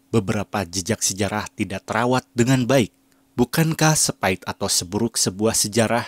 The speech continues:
akan menjadi pelajaran buat kita semua?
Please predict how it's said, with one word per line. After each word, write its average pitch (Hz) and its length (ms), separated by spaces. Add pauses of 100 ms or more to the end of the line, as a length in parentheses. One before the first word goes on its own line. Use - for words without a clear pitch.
(160)
akan 95 460
menjadi 95 480
pelajaran 95 720
buat 95 320 (160)
kita 123 580
semua? 139 600